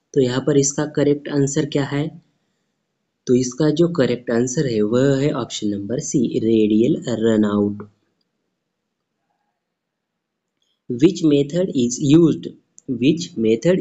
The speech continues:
is suitable for worm wheel machining? हाँ, तो यहाँ पर क्या बोला गया है कि किस, अ, method का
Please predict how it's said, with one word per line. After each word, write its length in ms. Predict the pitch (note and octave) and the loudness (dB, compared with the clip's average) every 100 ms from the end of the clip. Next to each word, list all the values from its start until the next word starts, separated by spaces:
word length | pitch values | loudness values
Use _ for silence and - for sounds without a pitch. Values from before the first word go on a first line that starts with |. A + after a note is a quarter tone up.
| - | 0
is 300 | A#2+ A#2 B2 B2 | 2 2 2 -2
suitable 420 | - D3+ F#3 G2+ G#2 | -2 0 2 2 0
for 480 | - A2+ A2 A#2 D#3 - _ _ _ - | -2 -2 -2 -2 -6 -10 _ _ _ -2
worm 320 | A2+ A2+ C3 | 2 4 2
wheel 320 | C3+ C#3 C#3+ - - - | 0 2 2 0 -6 -2
machining? 520 | A#2 A2 - B2 G#2+ G#2 - _ _ | -2 0 0 2 2 -2 -10 _ _
हाँ, 400 | A#2+ A2+ A#2 A#2+ - - | -2 0 -2 -4 -12 -4
तो 60 | C3+ | -2
यहाँ 180 | C3 | -2
पर 160 | C3 D3 | -2 -4
क्या 160 | C#3 A#2+ | -2 0
बोला 260 | B2 A#2 | 0 0
गया 180 | A2+ A#2 | 0 -2
है 120 | A#2+ | -2
कि 140 | C#3+ D#3+ | -4 -4
किस, 340 | - F#3+ G3 | 0 0 2
अ, 1300 | A#3 A3+ _ _ _ _ _ - B2 A2 A2 A2+ - - _ _ _ _ _ C3 | 0 -2 _ _ _ _ _ -12 -6 -4 -4 -6 -10 -16 _ _ _ _ _ 0
method 440 | B2 C3 B2+ C3+ | 4 2 2 -2
का 340 | - G#2+ G#2+ | -2 -6 -8